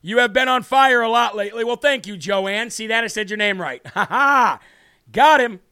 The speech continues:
All right. Let's come back from this commercial break and absolutely kill the rest of this show. Here we go.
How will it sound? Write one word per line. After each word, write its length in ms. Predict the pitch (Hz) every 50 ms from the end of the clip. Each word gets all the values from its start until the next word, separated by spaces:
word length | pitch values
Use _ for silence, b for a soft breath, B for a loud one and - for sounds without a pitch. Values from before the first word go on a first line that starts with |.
| _ _ _ _ -
All 80 | 208
right. 200 | 220 208 165 - _ _ _ _ _ _ _ _ _ _ _ _ _ _ _ _ _ _ _ _ _ _ _ _ _ _
Let's 100 | _ -
come 140 | - 196 196
back 180 | 214 214 208
from 140 | - 208 208
this 120 | 208 190
commercial 380 | - - 180 - 220 196 - 185
break 340 | 156 165 196 214 220 220 214
and 140 | 190 165 - - -
absolutely 680 | 196 220 220 196 165 - - 196 202 214 220 - 214 185
kill 260 | - - 208 208 202
the 100 | 185 185
rest 220 | 190 190 180 -
of 80 | - 180
this 120 | 185 165
show. 340 | - - 170 151 127 104 - _ _ _
Here 100 | - 190
we 80 | 202 202
go. 240 | 185 170 135 107